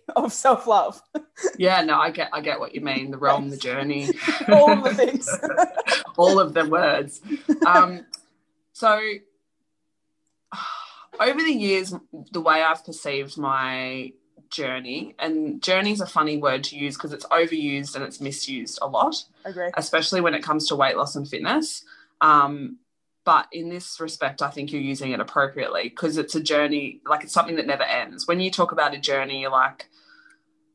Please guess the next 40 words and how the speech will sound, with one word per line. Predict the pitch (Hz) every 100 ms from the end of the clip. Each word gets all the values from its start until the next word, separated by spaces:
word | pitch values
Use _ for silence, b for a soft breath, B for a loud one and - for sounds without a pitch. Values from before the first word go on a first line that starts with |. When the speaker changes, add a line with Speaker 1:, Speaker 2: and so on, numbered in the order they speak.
| _ _ -
Speaker 2:
you | 226
know, | 185 156 -
"Oh, | 220
yeah, | 202 156 151 151
okay, | - 156
I | 151
guess | 151 151 - - -
you've | 160 -
got | 156 127 -
a | -
start | - 165 147 -
point | - 151 -
and | - 143
an | 139
end | 147 151 -
point." | 151 127 -
But | 139 - _
when | 170 165
we | 165
talk | 165 156 156
about | 147 131 135
a |
journey | 147 139 139
in | 135
this | 135 -
respect, | 147 - 127 -
there's | 139 143
not | 151 -
really | 175 180 185
an |
end | 170 180
point. | - 208 330
It's, | - -
like, | 147 -
ever | 156 147
evolving. | 139 131 135 - 349 415 _ _ _ _ _ _
So | - 202
when | 220
I | 240 294
started | 294 - 190 180 185 - 156 139 -